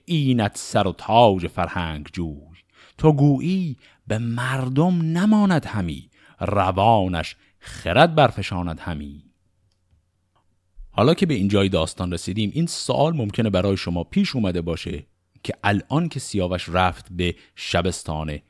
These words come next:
شاه، چرا مادر خودش رو اونجا ندید؟ چون مادرش هم قاعدتاً یکی از زنان شاه بوده و اونم باید همونجا می بود، ولی اصلاً نش-،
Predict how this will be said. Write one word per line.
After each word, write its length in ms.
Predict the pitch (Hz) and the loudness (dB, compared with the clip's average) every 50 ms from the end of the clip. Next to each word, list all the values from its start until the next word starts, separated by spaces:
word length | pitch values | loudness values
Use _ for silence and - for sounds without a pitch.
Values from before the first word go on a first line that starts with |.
| _ _ _ | _ _ _
شاه، 680 | - - - 123 139 147 123 80 - - - _ _ _ _ _ _ _ _ _ _ _ _ | -12 -6 -2 2 2 2 2 0 -2 -6 -16 _ _ _ _ _ _ _ _ _ _ _ _
چرا 300 | - - 139 156 175 180 | -4 0 2 4 4 4
مادر 480 | 170 135 113 120 117 110 117 139 160 160 | 4 2 2 4 4 4 4 4 4 2
خودش 280 | - - 95 92 82 - | 2 0 -2 -2 -2 -4
رو 100 | - 80 | -6 -8
اونجا 200 | 80 78 80 78 | -8 -8 -8 -8
ندید؟ 360 | 80 76 71 71 71 69 - | -8 -8 -8 -10 -10 -12 -10
چون 160 | - 95 95 | -6 -4 -4
مادرش 460 | 92 87 85 85 101 113 127 123 - | -4 -2 -2 0 0 0 0 0 -2
هم 80 | 113 104 | -4 -6
قاعدتاً 520 | 87 82 82 82 85 80 78 - 92 90 | -4 -2 -2 -2 -2 -4 -6 -6 -6 -6
یکی 320 | 92 90 90 90 - - 85 | -6 -4 -6 -6 -6 -6 -8
از 160 | 85 82 87 | -8 -8 -8
زنان 380 | 87 76 76 80 80 82 87 | -8 -6 -6 -6 -4 -4 -6
شاه 420 | 85 - - 123 131 147 135 110 95 | -6 -4 0 4 4 4 4 2 -2
بوده 200 | 98 85 82 78 | -6 -6 -4 -4
و 60 | 80 | -6
اونم 280 | 80 85 87 87 87 85 | -6 -6 -6 -6 -4 -4
باید 180 | 82 78 82 | -4 -4 -4
همونجا 380 | - 87 85 82 85 104 131 151 | -4 -6 -8 -4 0 0 2 2
می 120 | 143 92 | 2 0
بود، 280 | 76 71 71 71 - _ _ _ _ _ - | -4 -6 -10 -14 -16 _ _ _ _ _ -10
ولی 220 | 92 92 90 92 90 | -4 -4 -2 -2 -2
اصلاً 200 | 87 - 98 92 | -4 -6 -6 -4
نش-، 220 | 90 92 92 90 | -4 -4 -6 -6